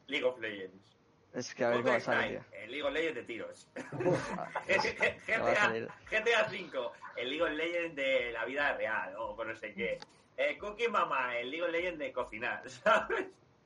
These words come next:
Speaker 1: Y era, era,
Speaker 2: Los
Speaker 1: era brutal.
Speaker 2: Esto, esto es, ¿no? ¿O qué?
Speaker 1: Esa
Speaker 2: No,
Speaker 1: foto.
Speaker 2: pero sí, pero no es la misma, pero
Speaker 1: Bueno, pero será parecida, seguramente.
Speaker 2: Básicamente.
Speaker 1: A ver, grande.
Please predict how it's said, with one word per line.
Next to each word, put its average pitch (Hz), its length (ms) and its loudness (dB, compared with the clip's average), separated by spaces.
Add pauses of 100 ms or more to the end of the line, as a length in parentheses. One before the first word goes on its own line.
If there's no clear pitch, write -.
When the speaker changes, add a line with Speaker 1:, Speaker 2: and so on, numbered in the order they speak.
(600)
Speaker 1:
Y 262 80 -2
era, 254 180 2
era, 240 220 6
Speaker 2:
Los 240 100 2
Speaker 1:
era - 160 4 (200)
brutal. 120 600 -4
Speaker 2:
Esto, 127 360 2
esto 123 260 2
es, 123 80 2
¿no? 147 240 4
¿O 117 120 0
qué? 123 100 2
Speaker 1:
Esa 123 120 0
Speaker 2:
No, 123 220 4
Speaker 1:
foto. 107 120 0
Speaker 2:
pero 139 120 0
sí, 147 140 4
pero 139 140 4
no 147 100 6
es 160 60 6
la 156 120 8
misma, 175 320 6
pero 123 500 4 (800)
Speaker 1:
Bueno, 101 220 -8
pero 98 140 -2
será 98 200 -4
parecida, 98 540 -6 (140)
seguramente. 92 480 -12 (1120)
Speaker 2:
Básicamente. 123 480 4
Speaker 1:
A 113 60 0
ver, 110 80 0
grande. 117 400 -2